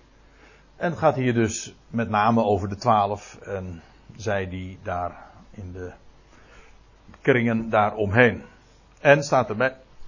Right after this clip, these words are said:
"die thans getuigen van hem zijn bij het volk." Nog steeds dus. Die nu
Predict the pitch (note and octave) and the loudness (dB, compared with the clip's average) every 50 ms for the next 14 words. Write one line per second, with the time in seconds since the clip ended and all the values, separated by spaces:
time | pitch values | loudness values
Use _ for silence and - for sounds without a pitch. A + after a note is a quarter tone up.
0 | - - - - - _ _ - B2+ A#2+ C3+ A#2+ - - - B3 C4 A#3+ E3+ F3 | -16 -18 -20 -20 -20 _ _ -12 -6 -4 -4 -4 -6 0 6 6 8 8 6 2
1 | G3+ F#3 - - - - - - - - - - D3+ C3+ C#3+ D3+ D3+ D3 D3+ C#3 | -2 -6 -6 -6 -8 -8 -10 -12 -12 -10 0 4 6 6 8 6 4 4 0 -4
2 | C3 C3 A#2 - - A2+ A2 G#2 G2+ A#2 A#2 A#2 A2 A2 G#2 G#2 G#2+ G#2+ G#2+ - | -2 -4 -4 -2 0 0 0 0 0 0 0 0 0 0 0 0 -2 -4 -6 -10
3 | - - - - F2 G#2+ G2+ G2+ G#2 G#2 A#2+ B2 - - - F#3+ C3 F2+ - - | -14 -20 -18 -10 -4 -2 -2 -2 -2 -2 -4 -6 -4 0 -2 0 0 -2 -8 -12
4 | - - - - - - - - - - - - _ _ _ - - - - _ | -18 -20 -20 -20 -20 -20 -20 -20 -20 -20 -20 -20 _ _ _ -20 -20 -20 -20 _
5 | _ - _ - - - - - - - - - - - - - - _ - - | _ -20 _ -20 -20 -20 -20 -20 -20 -20 -20 -20 -20 -20 -20 -20 -20 _ -20 -20
6 | - _ - - - _ _ _ - _ _ _ _ _ _ - _ _ _ _ | -20 _ -20 -20 -20 _ _ _ -20 _ _ _ _ _ _ -20 _ _ _ _
7 | _ _ - A#2+ G#2+ G#2 - D#3+ C#3 F#2+ - - - - - - - - - - | _ _ -12 -12 -12 -4 0 0 0 0 0 -6 -12 -16 -16 -16 -14 -16 -16 -18
8 | - _ - - - _ _ _ - G2+ F#2+ F#2 A#2 C#3+ D3+ E3 E3+ E3 | -20 _ -20 -20 -20 _ _ _ -16 -14 -8 -4 0 0 0 0 -2 -6